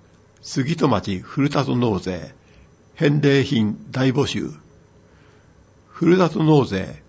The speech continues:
ふるさと応援給付金で寄付をいただいた方に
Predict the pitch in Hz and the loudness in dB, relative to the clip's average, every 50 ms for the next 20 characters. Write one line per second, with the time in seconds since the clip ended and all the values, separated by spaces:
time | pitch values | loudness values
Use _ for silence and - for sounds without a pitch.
0 | - _ _ - - - 147 165 165 156 120 - 113 101 98 101 107 110 113 107 | -20 _ _ -12 -4 0 0 2 2 0 -2 -2 -2 -2 0 0 0 0 0 0
1 | 101 98 98 - 107 104 92 - - 110 104 101 98 - - _ - _ _ - | 0 -2 -4 -6 -6 -6 -6 -6 -6 -6 -6 -6 -8 -12 -16 _ -20 _ _ -14
2 | - 135 107 104 - - - - - - - _ _ _ - - - 175 147 143 | -10 -8 -8 -8 -8 -12 -18 -20 -20 -20 -20 _ _ _ -6 -2 0 0 2 2
3 | 127 110 95 95 107 104 - - 143 131 120 117 - 117 113 123 - 110 104 101 | 2 2 2 -2 -4 -4 -2 0 0 0 0 0 -2 -4 -6 -6 -6 -4 -4 -4
4 | 98 101 - - | -4 -6 -8 -12